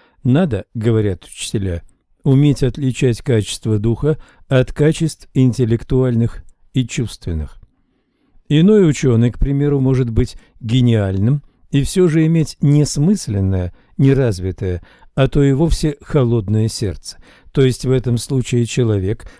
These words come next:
развил интеллектуальные качества до высокой отметки. Но в нём нет и в помине такого духовного качества, как, к примеру, сострадание, милосердие, отзывчивость,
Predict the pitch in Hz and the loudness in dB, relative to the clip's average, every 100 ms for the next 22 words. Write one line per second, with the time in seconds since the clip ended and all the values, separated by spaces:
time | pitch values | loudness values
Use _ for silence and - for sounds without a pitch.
0 | - 117 120 101 101 113 104 - 139 131 | -6 0 0 0 -2 -2 -2 -2 -2 0
1 | 143 135 - 143 143 131 135 127 139 135 | -2 -2 0 0 0 0 -2 0 -2 -4
2 | 123 - 139 131 - _ - 110 143 107 | -8 -6 -6 -6 -10 _ -8 0 2 2
3 | 104 139 123 139 131 - 120 104 - - | 0 -2 -2 0 -2 0 -2 -2 -8 -20
4 | _ _ _ - - - 127 131 135 135 | _ _ _ -20 -8 0 2 4 4 4
5 | 135 127 135 120 - 147 151 110 98 107 | 4 2 0 0 0 0 2 0 -2 -4
6 | - 107 98 117 - 110 98 101 104 151 | -2 -2 0 -2 0 0 0 -2 0 -2
7 | 156 - - 101 - 110 - 107 113 143 | -2 -6 -6 -6 -4 -6 -4 -2 0 0
8 | 98 80 - _ - - 139 - - 131 | -2 -8 -16 _ -12 0 0 0 0 0
9 | 107 101 98 120 143 - _ 135 131 127 | 0 -2 0 -2 -6 -14 _ 0 2 4
10 | 120 - 104 92 90 117 139 - _ - | 0 -2 -4 -4 -4 -6 -6 -10 _ -2
11 | 151 110 101 92 - 120 143 - - | -2 0 -4 -4 -4 -4 -4 -6 -14